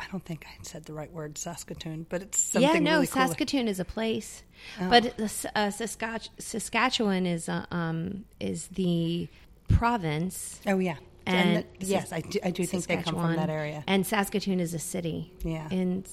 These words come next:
Speaker 2: I think, well, actually, now I don't know. But Saskatoon is totally a city. I do know that. And, uh, Saskatchewan is a province. Okay, so, um, you have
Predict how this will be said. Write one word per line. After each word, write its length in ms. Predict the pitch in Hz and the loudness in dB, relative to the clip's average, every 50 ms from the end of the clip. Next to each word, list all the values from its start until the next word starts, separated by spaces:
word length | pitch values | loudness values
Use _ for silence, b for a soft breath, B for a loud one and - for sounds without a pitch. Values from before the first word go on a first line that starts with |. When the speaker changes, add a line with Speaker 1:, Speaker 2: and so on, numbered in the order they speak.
| - - - | -20 -8 -4
Speaker 2:
I 100 | - 180 | -2 -2
think, 320 | - - 220 190 156 - - | 0 2 2 2 2 2 2
well, 200 | 185 190 180 175 - | 4 4 4 4 4
actually, 500 | 170 180 175 - 196 185 185 180 180 - | 2 0 0 0 0 2 2 0 0 -2
now 220 | - 180 170 170 165 | -2 0 0 0 0
I 80 | 165 160 | 0 0
don't 180 | 160 151 - - | -2 -2 -4 -6
know. 260 | - - - 180 175 - B B B B B | -6 -6 -6 -8 -10 -12 B B B B B
But 140 | B 208 196 | B 0 4
Saskatoon 500 | 240 226 226 - - 254 - 262 247 220 | 4 4 4 4 0 0 2 4 4 4
is 100 | 208 - | 2 2
totally 400 | - 208 196 196 196 214 240 247 | 2 2 2 2 2 2 2 2
a 40 | 254 | 2
city. 560 | 247 - 196 170 160 160 156 165 180 190 - - - - - - | 2 2 0 2 2 2 0 0 -2 -4 -8 -14 -18 -12 -10 -8
I 20 | |
do 160 | 160 185 185 | -4 -2 -2
know 140 | 190 185 185 | 0 0 0
that. 320 | 175 165 160 160 156 - - B B B B B B B B - - | 0 0 0 -2 -2 -4 -6 B B B B B B B B -6 -4
And, 480 | 170 165 165 160 160 160 160 160 - - - - - - - - - - - - - 196 | 0 0 2 2 2 2 0 -2 -4 -8 -14 -20 -20 -20 -20 -20 -20 -20 -16 -6 -2 0
uh, 180 | 170 165 165 | 0 0 -2
Saskatchewan 1300 | 160 - - 190 175 - - - - - 190 180 185 - - 220 208 185 170 165 160 160 160 165 165 190 - - - - | -4 -4 -4 -4 -4 -6 -8 -10 -10 -8 -6 -6 -4 -4 -4 -4 -2 -2 0 0 0 0 0 -2 -4 -6 -8 -12 -8 -6
is 320 | 165 160 160 160 156 - - | -4 -2 -2 -2 -4 -4 -8
a 100 | - 160 | -8 -8
province. 600 | - - - - - - - - - - - - - B B B B B B | -8 -8 -8 -8 -10 -10 -12 -14 -14 -14 -16 -16 -14 B B B B B B
Okay, 300 | 254 254 262 - - - B B B | 4 4 2 -2 -8 -10 B B B
so, 320 | B - - 233 190 - - - - B B B B B B - - - | B -4 -2 -2 -2 -2 -6 -10 -18 B B B B B B -20 -12 -6
um, 400 | - 196 185 185 180 175 175 175 - | -2 -2 0 0 0 0 -2 -2 -4
you 220 | - 190 190 190 190 | -2 0 0 2 2
have 720 | 190 185 170 170 170 170 170 165 165 160 156 - - | 0 0 -2 0 0 0 0 0 -2 -4 -6 -10 -14